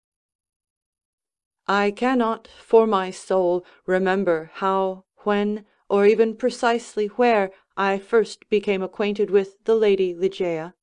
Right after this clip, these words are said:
Long years have since elapsed, and my memory is feeble through much suffering.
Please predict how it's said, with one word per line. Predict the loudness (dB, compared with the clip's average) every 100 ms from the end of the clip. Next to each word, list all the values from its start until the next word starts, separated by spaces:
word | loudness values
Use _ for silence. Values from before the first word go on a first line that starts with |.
| _ _ _ _ _ _ _ _
Long | -2 0 0
years | 2 2 4 0 -4 -8
have | -6 -4 -4
since | 0 0 -2 -6
elapsed, | -2 0 0 0 _ -20 -20 -6
and | -2 -2 -6 -4
my | -2 -2
memory | -2 0 0 -2 -4 _ _ 2
is | 2 2 -6
feeble | -8 -4 -2 -2 -4
through | -4 -2 0
much | 0 -4 -10
suffering. | -4 -4 -4 -10 -10